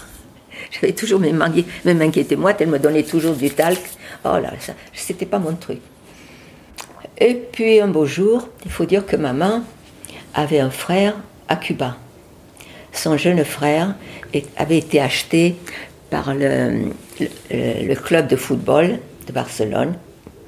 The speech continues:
Il jouait très, très bien au football. Il avait dix-huit ans. Donc le club de, de Cuba l'avait acheté.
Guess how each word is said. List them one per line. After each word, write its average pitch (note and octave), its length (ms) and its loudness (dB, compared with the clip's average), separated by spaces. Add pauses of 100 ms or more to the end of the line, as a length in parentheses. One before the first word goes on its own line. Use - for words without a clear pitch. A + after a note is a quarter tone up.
(440)
Il D3+ 80 0
jouait D3 220 0
très, - 240 -2
très - 160 -4
bien C#3 160 0
au B2+ 60 0
football. A2 520 -4 (460)
Il D3 100 2
avait C#3+ 140 4
dix-huit D3 420 0
ans. G2+ 120 -6 (180)
Donc F#3+ 340 2
le C3+ 160 4 (160)
club G#3+ 320 4
de, B2+ 420 0 (580)
de A#2+ 80 -2
Cuba E3+ 580 0 (480)
l'avait E3 240 2
acheté. - 500 -2